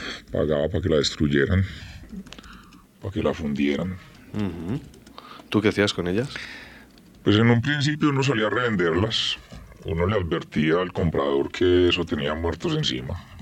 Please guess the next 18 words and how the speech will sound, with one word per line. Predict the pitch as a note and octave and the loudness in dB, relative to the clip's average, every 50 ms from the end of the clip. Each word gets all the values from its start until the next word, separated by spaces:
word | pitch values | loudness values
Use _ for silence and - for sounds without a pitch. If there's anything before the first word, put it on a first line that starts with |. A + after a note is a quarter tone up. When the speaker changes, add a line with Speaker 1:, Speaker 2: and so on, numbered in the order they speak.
| - | -8
Speaker 1:
entonces | E2+ F2 - - D#2 C#2+ C#2 C2 - D2+ - - | -8 -8 -6 -4 -4 -2 -2 -2 -2 -2 -2 -2
que | - C#2+ D2 | -2 -4 -4
no | C#2+ C#2 C#2 C2 C2 C2 C2+ C2+ C2 B1 - - - - - - - - - - - - - - - - - - - - | -4 -4 -4 -4 -4 -4 -4 -4 -6 -8 -10 -18 -20 -20 -20 -20 -20 -20 -20 -20 -20 -20 -20 -20 -20 -20 -20 -20 -10 -4
fueran | - E2+ E2 E2 D#2+ D#2+ | -2 0 0 0 2 2
a | D2+ | 2
hacer | D2 C#2 D2+ D2 D2+ | 2 2 2 0 0
por | - - E2 D#2+ | 0 2 4 6
ahí | D#2+ D#2+ | 6 6
más | D#2+ E2 E2 D#2+ D2+ | 6 6 4 4 6
daños | D#2+ D#2+ D#2+ D#2 D#2+ D#2 - | 4 4 4 4 2 -2 -2
con | - - C#2+ C2 | -2 -2 -2 0
eso, | B1 A#1 - F2 E2+ - - - | 0 0 -2 -2 -4 -8 -10 -10
según | - - - F2 E2 D2 C#2 | -8 -6 -4 -4 -2 -2 0
para | D#2 D2+ D#2 | 2 4 4
lo | D2+ D2 | 2 2
que | - - C#2+ | 0 0 0
la | C#2+ C#2+ | 0 0
necesitaran. | C#2 C#2 C2+ C#2 C2+ C#2+ C#2 - - A#1+ A1+ - - | 0 0 2 2 2 0 0 0 0 0 0 0 -4